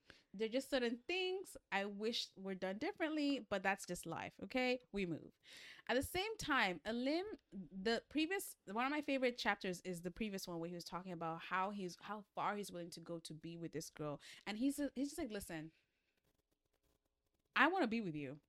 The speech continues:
I'll go wherever my food goes, where you are. Listen." And I, and I thought to myself,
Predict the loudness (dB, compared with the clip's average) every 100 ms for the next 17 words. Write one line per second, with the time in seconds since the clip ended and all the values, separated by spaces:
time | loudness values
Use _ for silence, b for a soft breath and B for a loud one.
0 | _ _ _ 4 6 6 6 6 2 4
1 | 4 6 4 4 -2 -4 -2 -4 -4 -8
2 | -8 -2 0 0 -2 -2 -2 -6 0 0
3 | 0 -12 _ _ _ B B B -4 4
4 | 4 4 2 6 6 8 4 4 4 4